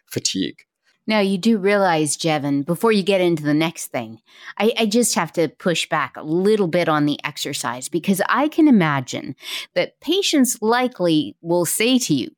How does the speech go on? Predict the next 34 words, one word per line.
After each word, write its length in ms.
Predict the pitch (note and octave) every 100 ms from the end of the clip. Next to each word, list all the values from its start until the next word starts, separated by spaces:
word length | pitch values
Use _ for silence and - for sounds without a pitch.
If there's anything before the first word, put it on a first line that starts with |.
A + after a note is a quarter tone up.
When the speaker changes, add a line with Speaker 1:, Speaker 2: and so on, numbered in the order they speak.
| _
Speaker 2:
"Jevon, 480 | - F3+ E3+ C#3 G#2+ _ _ _ _ _ -
I'm 320 | G3+ G#3 G#3+
exhausted. 880 | G3+ F3+ F#3 G#3 A3+ - D#3+ C3 - _ _ _ _
How 340 | - G3+ A#3+
can 220 | A#3+ C#4+ C4
I 160 | B3+
possibly 800 | A3 - G3+ B3 A#3+ G#3 G#3 G#3+
exercise? 800 | F#3 F#3 - F3 - C#3+ - - - - - -
Wouldn't 320 | G#3 C4 C4
it 160 | C4
be 160 | B3+ A#3+
better 520 | G3 F3 F3+ F#3 F3
for 180 | - F#3
me 520 | F3 F3 E3 E3+ E3 -
to 140 | E3
just 600 | C3+ D#3 D3 C#3 - - _
sleep?" 560 | - - - C#3+ C3 _ _ _ _ _ - _ A2+
Speaker 1:
Yeah, 280 | A2 G#2 -
and 120 | B2+
it's 160 | B2 B2
a 40 |
very 380 | G#2+ B2 A#2+ A#2
common 340 | B2 G#2+ G#2+
thing 200 | A2+ A2+
that 160 | G#2 F#2+
we 180 | G#2+ G2+
hear. 380 | A2+ G#2 F#2+ F2
Uh, 380 | G#2 G2+ G2+
i-, 100 | G2 -
it's 400 | A2 G2 F#2 B2+
like 160 | A#2
I 60 | A2+
could 180 | A2+ G2+
hear 380 | C3 B2+ B2